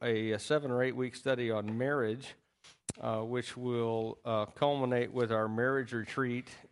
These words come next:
in the end of October. And that'll be a lot of fun. Uh, those of you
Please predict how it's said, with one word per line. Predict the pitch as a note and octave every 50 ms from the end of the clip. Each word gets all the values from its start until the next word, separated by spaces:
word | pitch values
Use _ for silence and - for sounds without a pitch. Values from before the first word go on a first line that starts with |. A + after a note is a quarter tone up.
| _ -
in | B2+ A#2+ A#2 A2+ A2+ A2+ A2+ A#2 - - - -
the | - B2 A2+ A2 A2 A#2
end | A#2+ A#2 A2
of | A2 G#2+ A2
October. | A2 G#2+ - - - E3+ E3 E3 C3+ A2 G#2+ G2+ - _ _ - - - - - - - _ -
And | C#3+ C3+
that'll | D3 E3+ G3 F#3+
be | D#3+ D3
a | C3+ B2+
lot | C3 C3 C3 B2
of | A2+ -
fun. | - D#3+ D#3+ C3+ A2 A2 B2+ C3+ B2 - - - -
Uh, | B2+ A#2+ A#2+ A#2+ A#2+ A#2+
those | A#2 C#3 E3 E3+ D3+
of | D3+ C#3 C3+
you | C#3 C#3 C#3 C#3 C#3 D3